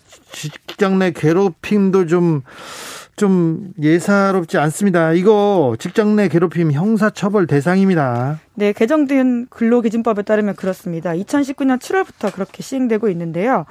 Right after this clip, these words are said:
Speaker 1: 네.
Speaker 2: 직장에서 지위를 이용해서 다른 사람을 괴롭히지 못하게 하는 내용을 담고 있습니다.
Speaker 1: 네.
Speaker 2: 하지만 이 신고가 참 쉽진 않다라고 하는데요.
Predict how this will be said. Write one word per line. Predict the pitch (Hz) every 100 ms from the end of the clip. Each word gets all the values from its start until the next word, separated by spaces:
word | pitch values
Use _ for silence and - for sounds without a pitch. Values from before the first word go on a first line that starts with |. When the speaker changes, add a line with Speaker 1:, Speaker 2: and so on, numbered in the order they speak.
| 156
Speaker 1:
네. | 139 175
Speaker 2:
직장에서 | 196 - 254 254 247
지위를 | - 240 254 277
이용해서 | 202 202 185 165 262 339 - _
다른 | - 208 226
사람을 | 233 220 214 208
괴롭히지 | 208 220 - 196 196
못하게 | 170 - 294 269
하는 | 220 170
내용을 | 156 165 156
담고 | - 175 175
있습니다. | 151 - 165 -
Speaker 1:
네. | 143 143 180 - _ _ _
Speaker 2:
하지만 | - 240 254 240
이 | 214
신고가 | - 381 403 349
참 | 226 185
쉽진 | - - 294
않다라고 | 170 170 254 220 190
하는데요. | 180 170 165 240 196